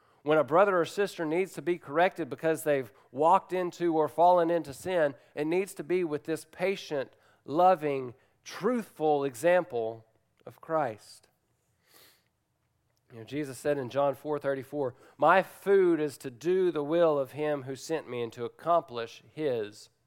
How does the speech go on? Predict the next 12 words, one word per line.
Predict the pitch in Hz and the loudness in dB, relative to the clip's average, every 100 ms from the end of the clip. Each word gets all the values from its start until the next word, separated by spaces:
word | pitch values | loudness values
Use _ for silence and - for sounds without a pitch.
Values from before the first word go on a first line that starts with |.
| _ | _
work." | - 143 - _ - _ _ _ _ _ _ _ _ _ _ | -4 -4 -4 _ -20 _ _ _ _ _ _ _ _ _ _
That | 139 170 156 | 2 4 4
is | 123 107 _ _ | 0 -6 _ _
righteous | - 143 160 165 - 123 - - _ | -2 2 2 0 -6 -10 -12 -20 _
living | 120 143 120 113 113 | -4 -4 -4 -8 -8
and | 107 110 | -10 -2
righteous | 131 151 147 127 - | 0 0 -4 -16 -10
behavior | 117 107 131 131 113 107 110 | -12 -8 -8 -10 -10 -4 -2
on | 117 113 | -2 -4
display. | 107 - - 110 110 98 101 98 _ _ _ _ _ _ _ _ _ _ _ _ _ _ | -12 -18 -16 -10 -8 -10 -14 _ _ _ _ _ _ _ _ _ _ _ _ _ _ _
True | - 165 190 | -8 2 4
righteousness | 160 160 165 165 131 - 120 113 | 6 4 4 0 -10 -6 -8 -6